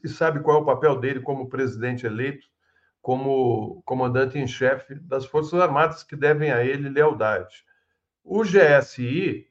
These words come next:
o gabinete que tá mais pra insegurança ins-, institucional, acho que tem que ser, eh, terminado, quer dizer, tem que acabar com ele,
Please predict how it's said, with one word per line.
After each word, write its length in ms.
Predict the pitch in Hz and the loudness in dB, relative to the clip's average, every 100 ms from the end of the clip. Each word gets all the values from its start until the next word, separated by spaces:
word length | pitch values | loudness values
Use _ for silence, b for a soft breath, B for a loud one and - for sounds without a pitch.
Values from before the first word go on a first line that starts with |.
| - | -14
o 240 | 123 120 | -8 -6
gabinete 680 | 110 120 123 135 156 156 120 | 0 0 0 -2 -2 -4 -14
que 500 | 117 117 117 110 110 - | -14 -10 -8 -8 -12 -2
tá 100 | 117 | 0
mais 240 | 135 143 | 2 0
pra 240 | - 127 127 | -2 -4 -4
insegurança 840 | 123 - 135 127 131 139 - 123 | -6 -8 -6 -2 0 0 -2 -4
ins-, 280 | 123 123 - | -4 -6 -10
institucional, 1160 | 160 123 131 120 123 113 117 110 147 147 104 b b b b b - | -10 -8 -8 -10 -12 -6 -4 0 4 4 0 b b b b b 0
acho 260 | 131 135 | 0 0
que 120 | - | -6
tem 180 | - 151 | -4 -2
que 80 | 147 | -4
ser, 720 | - 139 139 135 120 113 - | -4 -2 2 4 4 2 -2
eh, 760 | - - 117 110 104 104 _ - _ _ | -6 -4 -2 -4 -6 -12 _ -20 _ _
terminado, 680 | - 120 120 104 131 151 143 | -8 -4 -2 0 2 0 -2
quer 120 | 120 | -12
dizer, 240 | 104 110 113 | -8 -10 -8
tem 140 | 123 | -8
que 120 | 120 | -4
acabar 520 | 123 120 107 117 120 | -2 0 2 2 2
com 140 | 104 104 | -2 -4
ele, 340 | 123 151 165 | -2 -2 -6